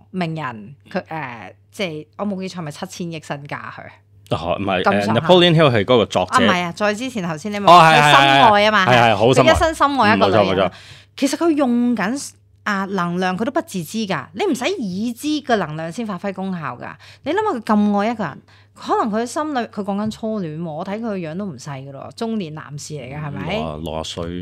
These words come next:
Speaker 1: 係咯，
Speaker 2: 五十五，
Speaker 1: 我諗初戀都起碼
Speaker 2: 哇，零六十歲。
Speaker 1: 二三十年，
Speaker 2: 係。
Speaker 1: 四五十年咁。
Speaker 2: 係。
Speaker 1: 佢四十年都好愛一個人，甚至要祝福一個人，祝福已經佢係運用咗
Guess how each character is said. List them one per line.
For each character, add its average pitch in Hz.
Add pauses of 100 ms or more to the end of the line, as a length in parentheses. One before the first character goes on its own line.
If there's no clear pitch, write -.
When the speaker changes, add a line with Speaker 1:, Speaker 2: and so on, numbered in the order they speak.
Speaker 1:
係 202
咯， 277
Speaker 2:
五 -
十 95
五， 113
Speaker 1:
我 277
諗 285
初 123
戀 117
都 349
起 -
碼 -
Speaker 2:
哇， 254
零 233
六 208
十 -
歲。 -
Speaker 1:
二 220
三 285
十 233
年， 170
Speaker 2:
係。 - (300)
Speaker 1:
四 202
五 -
十 175
年 160
咁。 160
Speaker 2:
係。 - (440)
Speaker 1:
佢 392
四 392
十 330
年 214
都 359
好 208
愛 262
一 285
個 262
人， 262
甚 233
至 220
要 220
祝 -
福 -
一 -
個 277
人， 254
祝 381
福 392
已 202
經 269
佢 196
係 185
運 160
用 160
咗 151